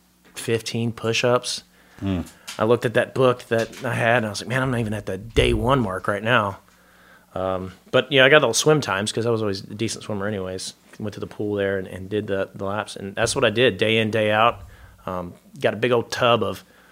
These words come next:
Speaker 1: Muscle Milk, uh, protein 'cause I need to put on some muscle and mass. 'Cause, like, man, I'm, I was, like, literally beanpole status. I, w-, I should, should send you
Speaker 2: You were a
Speaker 1: guys some
Speaker 2: hard
Speaker 1: pictures.
Speaker 2: gainer.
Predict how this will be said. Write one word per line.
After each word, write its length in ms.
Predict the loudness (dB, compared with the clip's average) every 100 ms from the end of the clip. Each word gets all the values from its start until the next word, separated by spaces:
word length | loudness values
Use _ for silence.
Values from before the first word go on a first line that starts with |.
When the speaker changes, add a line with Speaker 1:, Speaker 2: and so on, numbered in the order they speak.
| _ -4
Speaker 1:
Muscle 380 | 2 4 4
Milk, 380 | 2 4 4 2 -20 _ _ -14
uh, 140 | -12
protein 640 | -4 2 2 4 2 2 2
'cause 180 | 2
I 120 | 6 6
need 140 | 6
to 80 | 4
put 180 | 6 6
on 180 | 6 6
some 320 | 0 -2 0
muscle 400 | 2 4 4 0
and 80 | 2
mass. 300 | 2 2 0
'Cause, 160 | -6
like, 100 | -6
man, 160 | -4 -2
I'm, 180 | -2 -6 -18 -8
I 60 | -8
was, 140 | -6
like, 100 | -8 _ -12
literally 500 | -6 4 6 6 2
beanpole 560 | -2 -2 0 0 -4 -6
status. 480 | -4 -4 -4 -6 -14 _ _ _ -20 -20 _
I, 20 | -6
w-, 180 | -6 -6
I 120 | -12
should, 280 | -12 -12 -10
should 140 | -10
send 180 | -8 0
you 40 |
Speaker 2:
You 60 | 6
were 60 | 8
a 20 |
Speaker 1:
guys 60 |
some 40 | 10
Speaker 2:
hard 140 | 10
Speaker 1:
pictures. 260 | 8 4 2
Speaker 2:
gainer. 100 | -8